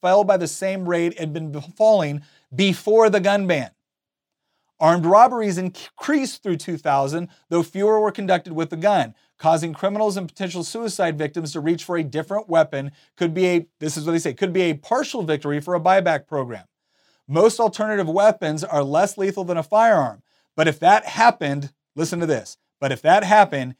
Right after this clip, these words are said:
it didn't appear to change the overall trend for violent deaths. So, what, once again, the, the very policies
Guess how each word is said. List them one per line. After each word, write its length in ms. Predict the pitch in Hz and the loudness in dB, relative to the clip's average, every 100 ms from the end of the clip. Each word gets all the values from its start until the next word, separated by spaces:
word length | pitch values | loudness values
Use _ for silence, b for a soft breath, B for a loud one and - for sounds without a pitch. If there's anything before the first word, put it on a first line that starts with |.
| _ _ | _ _
it 180 | 123 113 | -16 -6
didn't 260 | 147 175 196 | -4 -2 0
appear 400 | 196 - 175 165 | -2 0 -2 -2
to 80 | |
change 500 | 147 - 185 160 147 | -4 -6 -6 -6 -8
the 120 | 120 143 | -10 -6
overall 460 | 147 151 160 160 | -6 -2 0 0
trend 480 | - - 160 131 123 | -2 -6 -4 -4 -8
for 120 | 143 | -12
violent 540 | 123 127 131 135 135 131 | -6 -4 -2 -4 -8 -4
deaths. 560 | 131 - - - - _ _ _ _ _ _ _ _ _ _ | -4 -4 -10 -20 -20 _ _ _ _ _ _ _ _ _ _
So, 380 | - 190 120 _ _ _ _ _ _ _ | 0 2 0 _ _ _ _ _ _ _
what, 220 | 175 208 | 0 0
once 200 | 196 220 | 2 0
again, 240 | 247 220 175 | 2 2 2
the, 120 | 175 | 0
the 180 | 160 165 | 0 0
very 540 | 143 214 262 262 220 - _ _ - | 2 0 0 -2 -4 -14 _ _ -8
policies 800 | - 214 202 - 139 98 _ | 4 6 6 2 -8 -18 _